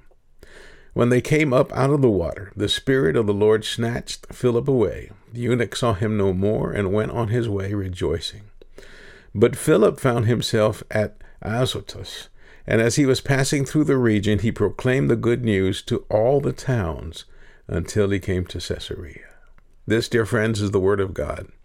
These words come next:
for the people of God. And we as the people of God say, "Hallelujah, amen, thanks be to God."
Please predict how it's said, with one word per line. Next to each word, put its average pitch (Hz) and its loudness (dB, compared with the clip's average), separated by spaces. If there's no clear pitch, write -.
for 92 0
the 87 0
people 117 -2
of 92 -8
God. - -10
And 104 -2
we 151 6
as 147 2
the 139 0
people 135 2
of 120 0
God 120 2
say, 120 0
"Hallelujah, 120 4
amen, 113 2
thanks 113 0
be 98 0
to 101 -2
God." 85 -2